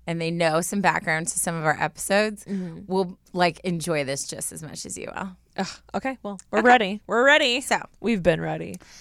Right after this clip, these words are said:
Speaker 1: Um, you know, for me, I, I, like I said, I, you guys should know, I don't get surprised when weird things happen to me, but I enjoyed this so much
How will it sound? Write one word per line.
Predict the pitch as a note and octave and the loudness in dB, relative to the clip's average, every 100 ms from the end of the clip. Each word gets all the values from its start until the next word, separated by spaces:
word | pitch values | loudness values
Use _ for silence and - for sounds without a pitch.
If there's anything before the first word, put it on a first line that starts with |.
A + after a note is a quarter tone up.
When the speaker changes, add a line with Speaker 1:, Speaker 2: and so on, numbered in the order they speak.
| - - - - | -20 -20 -20 0
Speaker 1:
Um, | A3+ A3 G3 F#3 F3 _ _ | 4 6 4 0 -10 _ _
you | G#3 G3+ | 0 2
know, | F#3 E3+ D#3+ - _ _ _ _ _ - | 4 2 0 -8 _ _ _ _ _ -4
for | A#3+ A3 | 2 4
me, | A3 G#3 B3+ D#4 - - | 4 4 2 2 -4 0
I, | G#3 A3 | 0 2
I, | F#3 F#3 - - | 2 2 -2 -2
like | G3+ F#3 | 0 0
I | F#3 | 0
said, | F#3 D3+ D#3+ F3 | 4 4 4 -2
I, | F3+ E3 - | 0 -2 -4
you | F3+ | -2
guys | E3+ E3 | 0 2
should | - G#3 | 2 4
know, | D3+ F3+ - | 6 4 4
I | G3 | 4
don't | F3+ | 4
get | F#3 G3 | 2 -2
surprised | G3+ F#3+ D#3+ E3+ F3+ | -2 4 4 4 0
when | F3+ | -2
weird | E3 D#3 | -2 -2
things | F3 E3+ E3 | -2 -4 0
happen | D3+ D#3 F#3 F#3+ | 2 2 0 -2
to | A3 | 0
me, | A#3 A#3+ - - - - | 0 -2 -10 -20 -20 -2
but | G3 | 4
I | F3+ F3+ | 6 6
enjoyed | G3 A3+ G3 F3+ E3+ E3+ F3+ | 4 0 0 0 2 2 2
this | G#3+ A#3 - | 2 0 -2
so | - - - F#3+ F#3 | -4 0 4 6 8
much | F#3+ D3+ G3 - - | 6 2 0 -2 -10